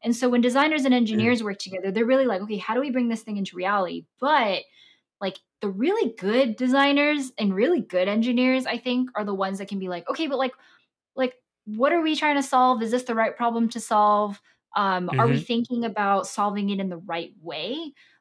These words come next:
Speaker 1: Um,
Speaker 2: Mm-hmm.
Speaker 1: like, based on
Speaker 2: Mm.
Speaker 1: this problem that we have, like, and these
Speaker 2: Mm-hmm.
Speaker 1: are the technical capabilities that we have, these are the design capabilities that we have.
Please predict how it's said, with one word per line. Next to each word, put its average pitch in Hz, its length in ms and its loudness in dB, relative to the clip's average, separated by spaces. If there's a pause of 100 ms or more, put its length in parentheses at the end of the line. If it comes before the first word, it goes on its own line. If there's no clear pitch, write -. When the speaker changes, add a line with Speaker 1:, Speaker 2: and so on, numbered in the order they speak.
Speaker 1:
Um, 175 440 -2
Speaker 2:
Mm-hmm. 135 100 0
Speaker 1:
like, 131 240 -2
based 254 320 2
on 226 140 2
Speaker 2:
Mm. - 0 -
Speaker 1:
this 208 220 -2
problem 285 520 2
that 208 180 -2
we 180 80 -8
have, 175 500 -6 (420)
like, 180 240 -6 (160)
and 208 140 0
these 226 200 0
Speaker 2:
Mm-hmm. - 20 0
Speaker 1:
are 226 120 0
the 196 240 0
technical 294 340 -6
capabilities 226 680 -4
that 202 100 -4
we 190 80 -6
have, 190 280 -4
these 196 180 -4
are 185 60 -8
the 175 80 -10
design 262 420 -2
capabilities 214 640 -6
that 190 120 -6
we 185 80 -8
have. 175 440 -4